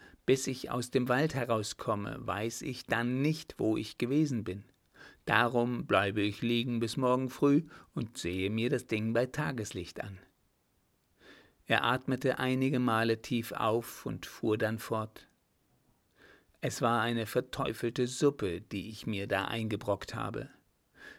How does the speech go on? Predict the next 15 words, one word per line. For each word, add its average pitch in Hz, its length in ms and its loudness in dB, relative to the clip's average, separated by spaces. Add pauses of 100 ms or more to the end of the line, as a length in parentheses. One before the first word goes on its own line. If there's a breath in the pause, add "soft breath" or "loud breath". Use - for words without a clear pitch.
(140 loud breath)
Ich - 240 -4
glaube 127 360 4
sicher, 131 440 -4
diese 139 280 -2
Kerls - 520 -6
wären 95 340 -2
mir 107 160 -2
ans 123 220 -4
Leben 143 260 2
gegangen. 98 460 -4 (580 loud breath)
Und 117 400 0
was 117 380 0
habe 104 280 2
ich 101 200 0
davon? 147 420 -2